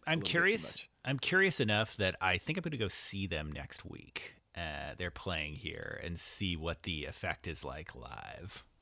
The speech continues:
Speaker 1: I bet they'll be really fun live, 'cause, I mean,
Speaker 2: Yeah.
Speaker 1: if, uh, per-,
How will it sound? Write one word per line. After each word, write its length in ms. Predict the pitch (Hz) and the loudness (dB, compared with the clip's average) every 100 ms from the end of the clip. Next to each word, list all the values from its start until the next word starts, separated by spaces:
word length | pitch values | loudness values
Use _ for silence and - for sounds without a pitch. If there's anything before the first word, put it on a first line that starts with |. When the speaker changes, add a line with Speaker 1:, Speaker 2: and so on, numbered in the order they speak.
| _ - - - | _ -20 -6 2
Speaker 1:
I 80 | 226 | 4
bet 160 | 392 | 4
they'll 140 | - 160 | 2 4
be 120 | 151 | 6
really 220 | 147 123 | 8 6
fun 260 | - 170 120 | 4 0 4
live, 260 | 131 95 | 2 2
'cause, 180 | - 127 | 0 0
I 80 | 131 | 2
mean, 160 | 131 131 | 4 4
Speaker 2:
Yeah. 140 | - - 123 - _ - - _ _ _ | 2 0 -10 -18 _ -20 -20 _ _ _
Speaker 1:
if, 380 | 139 - - - _ _ _ _ _ _ _ | 2 2 -8 -16 _ _ _ _ _ _ _
uh, 340 | 135 123 101 - - | 6 6 4 -4 2
per-, 180 | 160 | 2